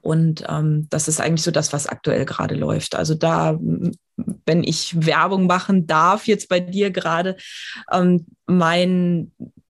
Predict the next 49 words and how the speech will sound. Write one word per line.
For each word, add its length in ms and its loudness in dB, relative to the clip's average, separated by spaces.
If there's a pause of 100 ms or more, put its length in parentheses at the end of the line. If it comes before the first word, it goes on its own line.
ja, 340 -4
nächstes 500 0
und 120 -6
mein 160 0
tolles 340 0
Projekt 460 -2
ist 340 -10
wirklich 280 -2
dieser 200 0
Leadership 420 2
Campus, 440 0 (500)
den 220 4
ich 180 -8 (280)
auch 140 -2
bewusst 460 2
Campus 420 2
genannt 480 0
habe, 340 -2
weil 420 2 (340)
mir 220 2
diese 440 2
Unterschiedlichkeit 960 0
wichtig 340 -4
ist. 160 -4
Also 180 -2
ich 120 -2
möchte 260 0
verschiedene 540 2
Themenbereiche 800 2
ansprechen. 880 -2
Es 160 -2
wird 160 2
um 120 4
Selbstführung 720 0
gehen, 240 0
es 160 -8
wird 160 -2
von 120 0
Führung 300 2
von 180 2
Mitarbeitern 560 2
gehen, 200 0
es 120 -6
wird 140 -2
aber 160 -2
auch 140 -4
mit 100 -6
Unternehmensführung 880 2
gehen. 300 0